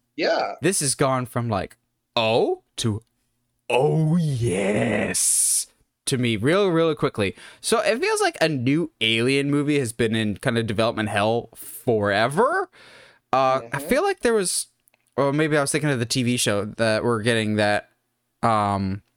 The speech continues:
Speaker 2: oh, there's that, I believe it's an Alien T V show that I'm blanking on the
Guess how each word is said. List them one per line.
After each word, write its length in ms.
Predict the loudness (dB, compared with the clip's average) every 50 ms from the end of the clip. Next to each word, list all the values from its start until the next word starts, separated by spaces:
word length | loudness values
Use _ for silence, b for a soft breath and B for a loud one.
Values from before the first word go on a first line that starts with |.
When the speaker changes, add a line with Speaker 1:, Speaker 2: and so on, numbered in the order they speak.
| _ _ -20 _ _ _ _ _ _ -16 -16 _ _ _ _ _ _ _ _ _ _ _ _ -4
Speaker 2:
oh, 400 | -2 0 2 2 0 0 -2 -2
there's 240 | -2 0 0 0 0 0
that, 240 | 0 0 0 -2 _ -14 -16 -16 _ _ _ _ _ _ _ _ _ _ _ _ _ _ _ _ _ -4
I 60 | -2
believe 280 | 0 2 0 2 2 0
it's 100 | 0 -2
an 80 | 0
Alien 240 | 0 2 2 0 0 -2
T 140 | 0 0
V 140 | 0 0 0
show 540 | 0 0 0 0 0 0 0 0 -2 -4 -6 -10 _
that 180 | -2 -2 0 0
I'm 200 | 0 -2 -4 -4
blanking 440 | -2 -2 0 0 0 0 -2 -2 -2
on 100 | 0 0
the 120 | -2 -4